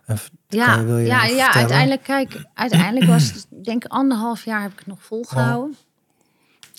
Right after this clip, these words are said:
Speaker 1: Oh.
Speaker 2: Om uit beeld te blijven, hè. Dus, eh, om, eh, te zorgen dat het niet aan het licht kwam.
Speaker 1: Ja,
Speaker 2: Wat
Speaker 1: ja,
Speaker 2: met
Speaker 1: verslaving.
Speaker 2: Ja, ja.
Speaker 1: Ja.
Speaker 2: En uiteindelijk, ehm,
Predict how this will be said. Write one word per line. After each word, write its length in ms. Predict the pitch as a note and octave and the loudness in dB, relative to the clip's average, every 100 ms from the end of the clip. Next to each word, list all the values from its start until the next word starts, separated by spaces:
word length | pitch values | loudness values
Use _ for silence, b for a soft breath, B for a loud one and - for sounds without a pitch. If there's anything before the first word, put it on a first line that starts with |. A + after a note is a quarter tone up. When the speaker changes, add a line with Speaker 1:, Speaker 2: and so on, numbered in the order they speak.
| - | -4
Speaker 1:
Oh. 40 | |
Speaker 2:
Om 160 | A3 A3+ | 2 4
uit 200 | G#3 F#3 | 4 2
beeld 280 | F3+ G3 G#3+ | 0 0 -2
te 100 | A3 | -4
blijven, 500 | G#3 G3+ A3+ - G#3 | -2 -2 -2 -6 -8
hè. 220 | A3 C#4 | -6 -6
Dus, 280 | F#3 E3+ - | -6 -8 -10
eh, 320 | F3 E3 - - | -12 -12 -12 -14
om, 240 | E3+ E3 | -18 -20
eh, 60 | E3 E3 E3 E3 E3+ _ B B B B B B B B B | -20 -20 -20 -20 -20 _ B B B B B B B B B
te 100 | - | -6
zorgen 560 | G#3 - E3+ F3+ D3 E3+ | -4 -2 0 -2 -2 -8
dat 140 | E3 | -8
het 120 | E3 E3 | -6 -8
niet 180 | F#3 | -8
aan 120 | F#3 D#3 | -6 -8
het 80 | |
licht 280 | D#3 F3+ - | -8 -12 -14
kwam. 260 | - F3+ A#3 | -12 -10 -4
Speaker 1:
Ja, 300 | B2+ A2+ A2 - | -2 -2 -4 -10
Speaker 2:
Wat 100 | - | -8
Speaker 1:
ja, 60 | G#2+ | -4
Speaker 2:
met 80 | - | -4
Speaker 1:
verslaving. 520 | D3 C3 G#2 - F#2 - - - | -4 -4 -4 -6 -10 -12 -16 -16
Speaker 2:
Ja, 220 | - E3+ - D3 _ - | -10 -8 -10 -16 _ -8
ja. 160 | G#3+ | -4
Speaker 1:
Ja. 160 | G2+ - B B B B B B B B _ | -4 -6 B B B B B B B B _
Speaker 2:
En 180 | - G3 | -6 -2
uiteindelijk, 720 | F3+ F3 F3 F3+ F3+ E3+ E3+ | -2 -2 -2 0 0 -2 -6
ehm, 380 | F3 D#3+ D#3+ D#3+ | -6 -4 -2 -2